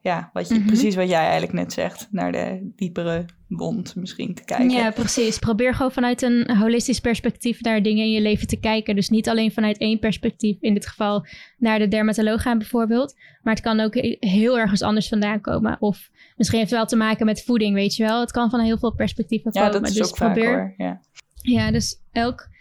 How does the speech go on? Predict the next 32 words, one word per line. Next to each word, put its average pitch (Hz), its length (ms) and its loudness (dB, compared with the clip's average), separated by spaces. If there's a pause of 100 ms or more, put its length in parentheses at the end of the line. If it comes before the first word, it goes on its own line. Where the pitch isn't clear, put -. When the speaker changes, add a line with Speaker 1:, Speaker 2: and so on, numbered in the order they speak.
(360)
Speaker 2:
Elk 240 200 -2
obstakel 247 460 -2
waar 240 140 0
je 240 80 0
tegenaan 233 420 -2
loopt, 277 540 -2
hoe 233 200 4
meer 240 220 2
perspectieven 240 680 -4
je 226 80 2
hebt, 233 540 -2
hoe 226 120 0
groter 226 300 -2
de 220 100 -4
kans 220 320 -2
is, 214 260 -4 (400)
eh, 226 280 0
dat 220 180 -2
je 233 60 0
het - 120 -8
obstakel 220 440 -2
gaat 226 240 -2
ownen 233 420 2
en 214 280 2
dat 208 160 2
je - 60 -6
het - 100 -8
kan 202 140 0
doorbreken 208 600 -2
en 214 180 0
het 233 240 -2
overwint. 269 640 -2